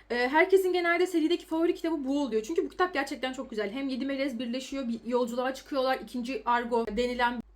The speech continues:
gemiyle birlikte bir yolculuğa çıkıyorlar. Aynı zamanda o yedisini birlikte okumak da çok güzel gerçekten. Ama benim serideki favorim kesinlikle serinin dördüncü kitabı Hades'in Evi. Şöyle kapakta da görebilirsiniz. Bunlar,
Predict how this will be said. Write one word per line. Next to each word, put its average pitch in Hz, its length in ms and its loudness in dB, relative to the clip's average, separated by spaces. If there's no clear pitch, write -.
gemiyle 233 420 0
birlikte 226 340 -2
bir 233 60 0
yolculuğa 247 460 2
çıkıyorlar. 262 580 0
Aynı 320 260 2
zamanda 339 420 4
o 330 160 6
yedisini 320 440 2
birlikte 302 240 0
okumak 311 360 0
da 254 100 2
çok 233 180 -6
güzel 208 240 0
gerçekten. 214 580 -2
Ama 349 220 4
benim 349 240 4
serideki 330 400 0
favorim 330 340 0
kesinlikle 311 460 -6
serinin 302 340 -2
dördüncü 262 340 0
kitabı 254 260 -2
Hades'in 240 400 -6
Evi. 220 220 -2
Şöyle 269 380 0
kapakta 262 320 -2
da 269 60 2
görebilirsiniz. 247 720 -2
Bunlar, 247 320 -4